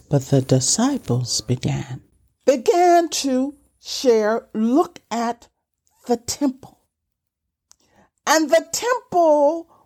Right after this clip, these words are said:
was the place of assembly, but it was also a place where great wealth was placed. So having a temple was one that was supposed to indicate some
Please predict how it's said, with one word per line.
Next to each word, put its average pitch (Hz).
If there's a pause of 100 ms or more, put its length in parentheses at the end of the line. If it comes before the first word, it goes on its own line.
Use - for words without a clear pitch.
was 254
the 285
place 339
of 277
assembly, 277
but 254
it 269
was 277
also 339
a 262
place 330 (640)
where 220
great 254
wealth 233 (420)
was 208
placed. - (400)
So 220 (180)
having 269
a 262
temple 359
was 262
one 208
that 277
was 294
supposed 349
to 269
indicate 240
some 247